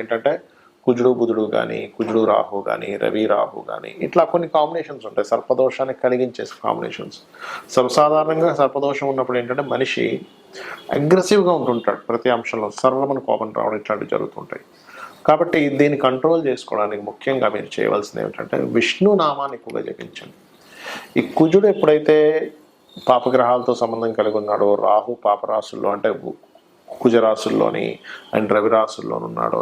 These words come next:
లేదా ఒక్కోసారి కొంతమంది చంద్రరాశుల్లో ఉంటాడు. అంటే, వృషభం వారికి కనుక ఉదాహరణకి చంద్రరాశుల్లో ఆయన కర్కాటకంలో ఉన్నాడు అనుకోండి, మిస్‌కమ్యూనికేషన్స్ ఎక్కువగా జరుగుతూ ఉంటాయి. అంటే, మీరు ఒక మాట అంటే వాళ్ళు ఇంకో రకంగా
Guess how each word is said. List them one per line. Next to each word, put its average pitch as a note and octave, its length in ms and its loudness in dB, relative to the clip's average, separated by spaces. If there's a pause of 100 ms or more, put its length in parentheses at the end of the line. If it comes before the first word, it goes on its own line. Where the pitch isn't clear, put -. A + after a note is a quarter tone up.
లేదా G#2 200 2
ఒక్కోసారి G#2+ 380 -2
కొంతమంది G#2+ 380 -6
చంద్రరాశుల్లో A2+ 680 0
ఉంటాడు. - 260 -8
అంటే, C3 160 -2
వృషభం A#2+ 400 -2
వారికి A2+ 240 0
కనుక G#2+ 300 -6
ఉదాహరణకి G#2+ 500 -2
చంద్రరాశుల్లో G#2+ 680 -2
ఆయన - 120 -6 (520)
కర్కాటకంలో B2 640 0
ఉన్నాడు - 220 -2
అనుకోండి, - 340 -10 (360)
మిస్‌కమ్యూనికేషన్స్ D3+ 1000 0
ఎక్కువగా G#2 320 -2
జరుగుతూ - 340 -10
ఉంటాయి. - 220 -6 (420)
అంటే, C3+ 200 4
మీరు C3+ 160 4
ఒక C3 160 2
మాట B2+ 140 0 (120)
అంటే C3 180 0 (640)
వాళ్ళు A2+ 220 4 (340)
ఇంకో A#2+ 260 2
రకంగా A2+ 240 -4